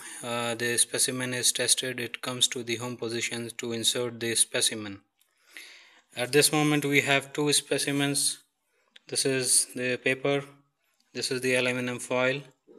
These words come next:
a standard one. So both of these specimens are, uh, of fifteen M M wide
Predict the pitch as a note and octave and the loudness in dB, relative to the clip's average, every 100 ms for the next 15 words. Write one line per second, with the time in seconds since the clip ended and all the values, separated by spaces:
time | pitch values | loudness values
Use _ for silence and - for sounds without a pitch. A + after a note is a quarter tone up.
0 | - A#2+ - B2+ B2 B2+ B2 B2+ D3 - | -8 -4 -2 0 0 0 0 -4 -6 -12
1 | _ _ _ _ _ _ - - _ - | _ _ _ _ _ _ -20 -20 _ -8
2 | B2+ B2+ A#2+ C3+ C#3+ D3 C3+ C#3 C3+ B2+ | -2 -2 0 2 2 2 2 4 6 8
3 | - - - D3 - D3+ D3 C#3+ - C3 | 6 2 0 4 6 4 2 2 2 2
4 | C3 B2+ C3 C3 B2+ B2 A#2+ A#2 - C3+ | 2 0 -6 -4 -2 0 -2 -6 -10 -4
5 | B2 - C#3+ - D3+ D3 C#3+ C#3 C3 B2+ | -4 -4 -6 -4 0 2 2 0 -2 2
6 | C#3 C#3+ | 4 4